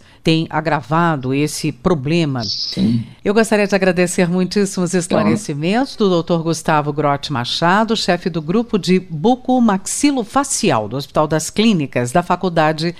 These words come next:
Speaker 1: de Medicina da usp. Muito obrigada, doutor Gustavo.
Speaker 2: Eu é que agradeço a equipe da Rádio usp e muito obrigado por, por poder participar e, e trazer um pouco de esclarecimento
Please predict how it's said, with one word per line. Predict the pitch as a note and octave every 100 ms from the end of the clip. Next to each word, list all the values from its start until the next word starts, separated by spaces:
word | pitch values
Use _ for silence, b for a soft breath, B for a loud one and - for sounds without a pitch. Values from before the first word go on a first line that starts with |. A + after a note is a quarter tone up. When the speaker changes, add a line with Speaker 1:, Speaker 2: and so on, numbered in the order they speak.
| B
Speaker 1:
de | C#3+ F3
Medicina | D#3 D3 F3 - D3+
da | E3+ F3+
usp. | D3+ A#2+ - A2+ B -
Muito | C#4 D4+
obrigada, | D#4+ C4+ B3 G#3+
doutor | F3 F3 E3+
Gustavo. | E3+ - E3 B2 G2+ G2 G#2+ - -
Speaker 2:
Eu | C3 D#3+
é |
que | D#3+ C#3+
agradeço | B2+ B2+ A2+ A2 A#2+ D3+ F3+ - F3+ - -
a | G#2+
equipe | G#2+ G2+ - A2+ C3 E3+ G#3+
da | C#3+ A2+
Rádio | A2 G#2+ A2 G#2+
usp | A#2 D#3 G3 - - B3+ E4+ _ -
e | A#2
muito | A#2+ B2+ E3+
obrigado | E3+ E3 D#3+ B2 B2 C3+ D3
por, | - C#3 C#3 C#3 C3+ B2+ _
por | C#3 B2
poder | C3 B2+ B2+
participar | C#3 C3+ - B2+ B2 A#2 A#2+ B2+
e, | C3 B2+ b b -
e |
trazer | - A#2 A#2+ B2
um | B2+
pouco | B2 A#2+ B2 A#2+ - A#2+
de | B2
esclarecimento | B2+ - A#2 B2+ E3 D3+ C3+ C#3+ D#3